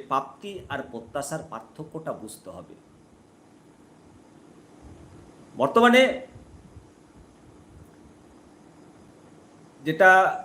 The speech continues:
ডিএ কেস চলছে, সেই ডিএ কেসে যারা লড়াইটা করছেন, তাদেরকে নমস্কার জানাই, তাদের প্রতি কৃতজ্ঞ আমরা।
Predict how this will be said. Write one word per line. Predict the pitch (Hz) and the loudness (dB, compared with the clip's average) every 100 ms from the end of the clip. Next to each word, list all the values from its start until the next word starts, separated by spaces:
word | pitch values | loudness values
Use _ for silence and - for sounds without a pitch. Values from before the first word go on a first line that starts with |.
| - - - _ _ _ - - - 127 | -16 -20 -20 _ _ _ -20 -20 -20 -8
ডিএ | 175 208 202 196 - - - - | 2 6 6 4 -12 -20 -18 -6
কেস | 180 - - | -4 -4 0
চলছে, | 208 208 165 123 - - - - - - - _ _ _ - - - | 2 0 -2 -6 -8 -18 -20 -20 -20 -20 -20 _ _ _ -20 -20 -14
সেই | - 170 170 | -4 -2 0
ডিএ | 175 220 226 | 2 2 2
কেসে | 220 208 156 - - - - - 139 | 0 0 -4 -6 -12 -20 -20 -12 -6
যারা | 143 135 | -2 2
লড়াইটা | 160 202 208 - | 4 4 2 0
করছেন, | 220 233 220 175 - - - - _ _ - - _ _ _ - - _ _ - | -2 -4 -4 -4 -6 -14 -20 -20 _ _ -20 -20 _ _ _ -20 -20 _ _ -14
তাদেরকে | 120 147 147 143 - - - _ - _ _ - - - 131 | -10 -10 -8 -10 -10 -18 -20 _ -20 _ _ -20 -20 -12 -4
নমস্কার | 170 165 139 117 | -4 -4 -6 -6
জানাই, | 101 87 - - - - - - _ - - | -8 -10 -16 -20 -20 -20 -20 -20 _ -20 -12
তাদের | 131 156 165 160 - - - - - - - _ - _ _ _ _ - _ _ _ _ _ | -6 -2 -2 -6 -14 -20 -20 -20 -20 -20 -20 _ -20 _ _ _ _ -20 _ _ _ _ _
প্রতি | - 214 - | -8 -8 -8
কৃতজ্ঞ | 202 240 240 208 196 160 - - - 131 | -2 -2 -2 -8 -6 -6 -8 -16 -14 -6
আমরা। | 131 | -4